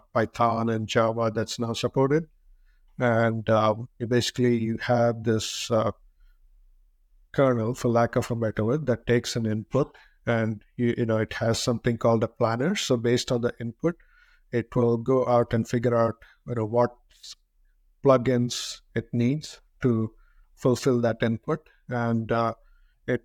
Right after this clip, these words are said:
comes with built-in plugins like math, time, uh, you know, conversation summary, and so on. But you can also connect it to something like Open A I,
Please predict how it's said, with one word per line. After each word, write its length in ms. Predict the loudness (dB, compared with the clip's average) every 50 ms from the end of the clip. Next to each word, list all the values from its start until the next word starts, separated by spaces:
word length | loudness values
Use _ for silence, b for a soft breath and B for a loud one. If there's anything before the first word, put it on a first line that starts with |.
| _ _ 0
comes 320 | 2 2 2 2 2 0
with 200 | 0 0 0 0
built-in 420 | 0 0 0 0 0 -2 -4 -2
plugins 640 | 0 0 0 0 0 0 -2 -4 -4 -6 -6 -2 0
like 240 | 0 0 -2 -4 -6
math, 440 | -6 -2 0 2 2 2 0 -2 -6 _ -20 -20 -20 _ _ _ _ _ -6
time, 520 | -2 0 0 2 2 0 0 -2 -4 -6 -12 _ _ _ _ _ _ _ _ _
uh, 300 | 0 2 2 2 2 -2 -4 -8 -14 _ _ _ _ _ _ -20 _ -4
you 60 | -2
know, 100 | -2 -2
conversation 640 | 0 2 2 2 2 2 0 0 0 -2 0 -2 -4 -2
summary, 440 | -2 -2 -2 -2 -2 0 0 0 0
and 140 | -2 -2 -4
so 240 | -4 -4 -4 -4
on. 180 | -6 -8 -4 0
But 180 | 0 0 0 0 -2
you 80 | 0
can 160 | 2 2 2 4
also 400 | 2 2 0 -2 -4 -4 -6 -2
connect 440 | 0 0 0 0 -2 -4 -2 -2
it 120 | -2 -2 -2 -2 _ 0
to 280 | 2 2 2 0 -2 -6 _ _ _ _ _ _ _ _ _ -8
something 400 | -4 -2 -2 0 0 0 0 2
like 200 | 0 0 0 0
Open 320 | 0 0 0 0 2 2
A 220 | 2 2 2 2
I, 420 | 2 2 2 2 0 0 -2 -4